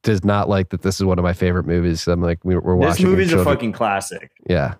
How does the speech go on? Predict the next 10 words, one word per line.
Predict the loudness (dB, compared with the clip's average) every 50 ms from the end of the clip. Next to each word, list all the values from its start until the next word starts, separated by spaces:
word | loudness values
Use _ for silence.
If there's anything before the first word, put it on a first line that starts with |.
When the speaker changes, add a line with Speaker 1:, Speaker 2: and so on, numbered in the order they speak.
| _
Speaker 2:
Instant | -2 -2 -2 -2 -2 -2 -4 -2
classic | -2 -2 -2 -2 -2 -6 -8 -10 -10
movie. | -10 -10 -10 -12 -16 -20 -20 -14 _
Speaker 1:
Clive | -2 0 2 2 4 4
Owen | 2 2 2 0 -2
crushes | -2 -2 -2 0 0 -2 -2 -4 -4
it | -4 -6
in | -8
this | -10 -8 -8
movie. | -8 -8 -6 -8 -8 -10